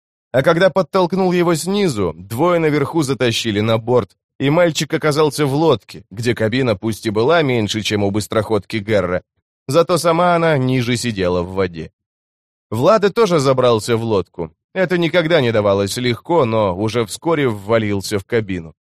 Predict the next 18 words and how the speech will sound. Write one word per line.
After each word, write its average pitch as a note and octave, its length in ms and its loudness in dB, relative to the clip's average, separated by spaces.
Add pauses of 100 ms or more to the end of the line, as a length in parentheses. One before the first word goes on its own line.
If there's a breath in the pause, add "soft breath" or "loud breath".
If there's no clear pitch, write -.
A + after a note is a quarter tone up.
(320)
Роберто C3 560 2
лежал C#3 400 2
рядом C3+ 360 0
с - 120 -8
ним C3+ 200 0
на B2+ 120 2
дне, A#2 420 -2 (200)
мокрый, F#2+ 680 -2
грязный, G2 720 0
с - 100 -12
некогда E3+ 440 -2
коричневым, C#3 680 -2 (240)
а C3+ 120 2
теперь C#3 320 -2
посиневшим B2 840 -2
лицом. F2+ 500 -6 (480)
И G#2+ 160 0
дрожал. G#2+ 500 -2